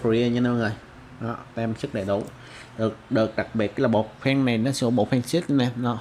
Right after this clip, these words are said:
phen xít. Rất là ngầu nha mọi người. Đó. Nguyên bộ phen xít nha mọi người.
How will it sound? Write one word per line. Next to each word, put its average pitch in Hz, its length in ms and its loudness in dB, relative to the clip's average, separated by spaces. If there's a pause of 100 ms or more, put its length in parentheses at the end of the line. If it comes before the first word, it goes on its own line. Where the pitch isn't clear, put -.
phen 113 180 -2
xít. 143 160 0 (1700)
Rất 139 160 -4
là 127 80 2
ngầu 104 280 4
nha 110 60 4
mọi 120 120 2
người. 107 160 0 (200)
Đó. 120 120 -8 (1600)
Nguyên 123 160 4
bộ 101 120 4
phen 117 160 -2
xít 151 240 -4
nha 139 80 2
mọi 120 120 2
người. 107 160 0